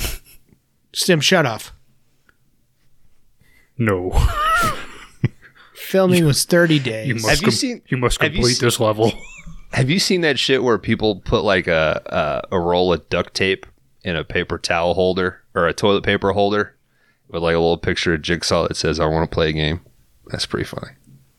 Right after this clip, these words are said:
Speaker 3: It's pretty funny.
Speaker 2: It's just duct tape. Like, it's
Speaker 3: Yeah, it's
Speaker 2: replaced
Speaker 3: like
Speaker 2: the toilet
Speaker 3: they
Speaker 2: paper.
Speaker 3: replaced the toilet paper with duct tape. What would you do in that situation? Would you attempt to use the,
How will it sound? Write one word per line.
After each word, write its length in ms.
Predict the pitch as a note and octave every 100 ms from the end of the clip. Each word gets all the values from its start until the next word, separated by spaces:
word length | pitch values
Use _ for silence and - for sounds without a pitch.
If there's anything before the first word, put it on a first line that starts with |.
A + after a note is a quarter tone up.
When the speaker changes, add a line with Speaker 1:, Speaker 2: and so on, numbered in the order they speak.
| _ _ _ _ _ _ _ _ _ _ _ _ _ _ - - - - _ _ - - _ _ _ _
Speaker 3:
It's 120 | -
pretty 200 | - -
funny. 180 | F#2 - - _ _ _ _ _ _ _
Speaker 2:
It's 120 | - -
just 300 | G#2 - -
duct 260 | D#3 -
tape. 280 | - G#2+ -
Like, 260 | A#2 F#2 -
it's 260 | - B2 -
Speaker 3:
Yeah, 260 | G2+ F#2+
it's 120 | F#2+ G#2+
Speaker 2:
replaced 0 |
Speaker 3:
like 120 | F#2+
Speaker 2:
the 80 | G#2+
toilet 320 | - A2+ G#2
Speaker 3:
they 80 | A2
Speaker 2:
paper. 120 | G#2+
Speaker 3:
replaced 380 | G#2 - G2+ -
the 60 | F#2+
toilet 300 | G2 F#2 F2
paper 240 | F#2 F2+
with 160 | F2 D#2
duct 240 | F2 D#2+
tape. 280 | F2 E2 - _ _ _ _ _ _ _ _ _ _ _ _ _ _
What 160 | G#3+ A#3
would 140 | D3+
you 80 | D#3+
do 160 | C#3+ G#2
in 60 |
that 160 | E2+ D2+
situation? 460 | E2+ E2+ D2+ - -
Would 160 | A#2+
you 100 | D#3
attempt 360 | D3 - C#3 -
to 60 | B2+
use 320 | B2+ B2+ -
the, 160 | B2